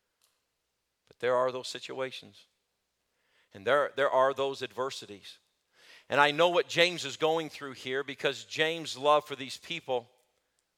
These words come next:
was that they, they, because of persecution, they were scattered. I'm not there with them. I can't answer these things right away. There were twelve of us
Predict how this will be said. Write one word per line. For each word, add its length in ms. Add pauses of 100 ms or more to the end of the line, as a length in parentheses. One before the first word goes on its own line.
(140)
was 180
that 200
they, 300
they, 160
because 380
of 60
persecution, 600
they 100
were 120
scattered. 540 (680)
I'm 160
not 220
there 160
with 260
them. 300 (360)
I 100
can't 340
answer 300
these 220
things 300
right 200
away. 300
There 160
were 100
twelve 500
of 160
us 360